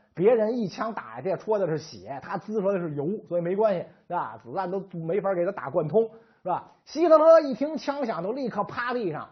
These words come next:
鲁登道夫将军无动于衷，继续往前走，因为不会有人朝他开枪，他也知道，是吧？警察就闪开一条路，让他过去了。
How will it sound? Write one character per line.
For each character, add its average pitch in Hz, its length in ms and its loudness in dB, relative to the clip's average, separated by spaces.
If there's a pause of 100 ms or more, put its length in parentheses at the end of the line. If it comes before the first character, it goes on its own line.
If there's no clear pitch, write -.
(220)
鲁 180 240 2
登 285 180 -2
道 262 240 4
夫 180 120 2
将 208 220 0
军 190 360 -4
无 220 100 -6
动 233 120 -4
于 170 200 -4
衷， 214 180 0 (280)
继 240 160 -2
续 185 100 -4
往 127 220 -4
前 170 180 -6
走， 117 340 -8
因 294 120 -8
为 415 80 -4
不 330 160 -4
会 403 80 2
有 220 100 2
人 165 120 -4
朝 165 180 -6
他 165 140 -6
开 143 140 -8
枪， 131 240 -12
他 233 100 -10
也 147 100 -8
知 233 160 -10
道， - 120 -6 (320)
是 214 60 0
吧？ 208 300 4
警 190 160 0
察 226 160 2
就 277 80 2
闪 160 240 -2
开 240 140 0
一 214 40 2
条 220 140 4
路， 254 240 0
让 175 100 -6
他 214 160 0
过 214 220 0
去 131 60 -6
了。 113 120 -10